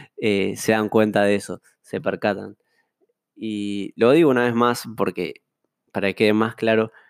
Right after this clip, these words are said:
que las per-, las cosas más importantes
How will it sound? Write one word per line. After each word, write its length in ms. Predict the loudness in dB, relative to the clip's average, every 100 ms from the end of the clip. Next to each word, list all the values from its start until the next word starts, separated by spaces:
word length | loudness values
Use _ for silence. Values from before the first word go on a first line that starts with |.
| _ _ _ _ _ -2
que 560 | 2 2 2 -2 -4 -12 _ _ _ _ _ _ -12
las 180 | -10
per-, 160 | -10 -8
las 160 | -8 -4
cosas 280 | -4 -2 0
más 200 | 0 0
importantes 880 | -2 -2 -2 -4 -4 -6 -8 -12